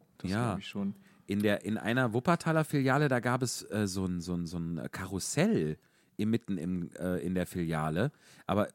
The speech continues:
Speaker 2: mein Geburtstag, ich war nie auf einem McDonald's-Kindergeburtstag. Also es würde tatsächlich für mich ein fehlendes Puzzleteil bedeuten. Das fänd ich toll.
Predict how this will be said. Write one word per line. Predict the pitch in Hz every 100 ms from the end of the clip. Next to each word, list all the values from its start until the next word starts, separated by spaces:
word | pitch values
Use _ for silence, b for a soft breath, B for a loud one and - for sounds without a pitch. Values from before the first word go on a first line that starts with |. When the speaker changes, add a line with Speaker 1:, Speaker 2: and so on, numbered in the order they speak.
| -
Speaker 2:
mein | 92 107 139
Geburtstag, | 127 104 143 - 131 113
ich | 98 104
war | 131 160
nie | 185 180
auf | 147
einem | 104 156 160
McDonald's-Kindergeburtstag. | 160 175 185 120 - 87 80 78 85 82 - 82
Also | 92
es | 98 107
würde | 143 156
tatsächlich | 131 - 143 147 -
für | 123
mich | 135 - - b b b b b _ _ _ _
ein | 113 117
fehlendes | - 170 156 135
Puzzleteil | - 190 104 80 76 76
bedeuten. | 78 80 76 - 76 - _
Das | -
fänd | - 123
ich | 101
toll. | - 139 78